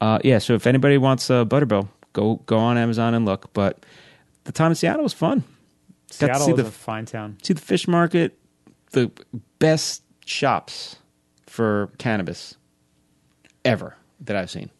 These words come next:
Speaker 2: Yeah, you know, Colorado gets all the love for cannabis, but Washington really has it down. I mean, the stores in Seattle, I mean, we, we went to two of 'em. One was good. It was a little bit smaller, but the one, uh, Have a Heart,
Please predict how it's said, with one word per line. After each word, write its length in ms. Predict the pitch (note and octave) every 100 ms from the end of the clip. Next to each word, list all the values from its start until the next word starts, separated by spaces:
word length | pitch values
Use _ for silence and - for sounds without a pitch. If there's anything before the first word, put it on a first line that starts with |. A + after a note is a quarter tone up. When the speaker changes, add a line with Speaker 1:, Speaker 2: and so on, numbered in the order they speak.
| _ _
Speaker 2:
Yeah, 240 | C#3+ F3 G#3+
you 120 | F3+
know, 140 | F3
Colorado 480 | F3 - E3+ E3+ F3+
gets 120 | D3
all 100 | D3
the 60 | C#3+
love 460 | B2 B2 C#3 D3+ - _ _
for 200 | - C3+
cannabis, 480 | C3+ D3 D3+ D#3+ D#3
but 260 | - B2+
Washington 600 | A2+ B2 C#3+ E3 - D3+
really 280 | C3+ C3+ C#3
has 200 | C3 C3
it 120 | C3
down. 340 | A#2 A#2+ A#2+ G#2+
I 60 |
mean, 160 | A2+ A2+
the 100 | A#2
stores 420 | - C#3 C#3 C3+
in 200 | B2+ B2+
Seattle, 520 | A2+ B2+ A#2+ B2 A#2 A2
I 40 |
mean, 120 | B2
we, 120 | B2+ C3+
we 80 | D#3
went 120 | D#3+
to 80 | -
two 180 | - D#3+
of 80 | B2
'em. 160 | A#2+ - _ _ _ _
One 260 | D3 G3 C4+
was 160 | C#4
good. 280 | - D#3 D3+
It 60 | F3
was 200 | F#3 F#3
a 20 |
little 120 | F3+
bit 100 | F#3
smaller, 500 | F#3 D#3 C3 B2+ B2 B2+ _ _ _
but 280 | - C3 A#2+
the 100 | B2+
one, 680 | A#2+ A#2 B2 C#3 C#3+ D3 D3
uh, 400 | C#3+ C3+ B2+ B2 _ _
Have 260 | _ C#3+ D3
a 40 |
Heart, 460 | C#3 - C#3+ A#2+ -